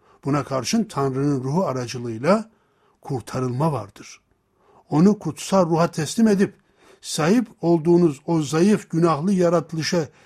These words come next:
güvenmeye, son vermeye razı mısınız? İşte soru budur. Ama diyor dokuzuncu ayette, Tanrı'nın ruhu gerçekten sizlerde konut kurmuş bulunuyorsa, bedeninizin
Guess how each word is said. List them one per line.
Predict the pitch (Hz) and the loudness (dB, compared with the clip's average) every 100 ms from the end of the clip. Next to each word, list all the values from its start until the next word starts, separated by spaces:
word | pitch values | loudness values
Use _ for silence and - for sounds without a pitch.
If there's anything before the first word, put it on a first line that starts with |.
| _ - | _ -4
güvenmeye, | 160 170 170 165 165 | 2 2 2 2 0
son | 139 - 240 208 | 0 2 4 4
vermeye | 165 147 139 123 _ _ 147 | 2 -2 -6 -8 _ _ -2
razı | 151 151 220 | 0 2 2
mısınız? | 262 220 165 - - _ - | 2 0 -4 -6 -20 _ -10
İşte | - 135 | -8 -8
soru | - 127 143 220 220 _ - | -10 -6 0 0 -2 _ -14
budur. | 131 - _ _ _ _ _ _ _ - | -14 -14 _ _ _ _ _ _ _ 2
Ama | 185 214 | 4 4
diyor | 254 190 | 0 0
dokuzuncu | 160 147 143 139 131 | -2 -6 -6 -6 -6
ayette, | 120 - - - _ _ _ _ _ _ _ _ _ | -10 -14 -20 -20 _ _ _ _ _ _ _ _ _
Tanrı'nın | - 156 160 160 190 214 160 | -4 0 2 4 4 4 2
ruhu | 160 175 | 2 0
gerçekten | 143 175 170 175 - 165 | 2 0 0 -4 -2 -6
sizlerde | - 170 147 156 151 147 | -4 -6 -2 -2 -2 -4
konut | 160 160 - | -2 -4 -4
kurmuş | 160 156 156 - | -4 -2 -4 -2
bulunuyorsa, | 147 175 262 208 170 110 _ _ _ _ _ _ - | 0 2 2 2 -2 -6 _ _ _ _ _ _ -4
bedeninizin | 143 151 165 175 180 156 214 175 | -2 2 4 4 4 4 4 2